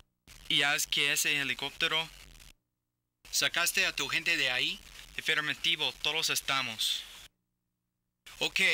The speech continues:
Speaker 2: gracias. También espera a Paula cero cinco. Están llegando del oeste y trae su gente con él.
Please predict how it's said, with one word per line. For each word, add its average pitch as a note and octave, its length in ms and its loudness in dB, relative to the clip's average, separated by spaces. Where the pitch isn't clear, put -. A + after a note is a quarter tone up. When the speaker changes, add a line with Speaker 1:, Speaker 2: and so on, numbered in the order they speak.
Speaker 2:
gracias. F3 380 2
También E3 380 2
espera F3 540 2
a C#3 100 2
Paula E3+ 520 0
cero F3 300 2
cinco. C#3 480 2
Están F#3 300 4
llegando F3+ 520 2
del C#3+ 280 0
oeste D#3+ 520 2
y D3 140 2
trae E3 260 2
su E3+ 200 2
gente D#3+ 280 -2
con D3 220 0
él. B2+ 240 2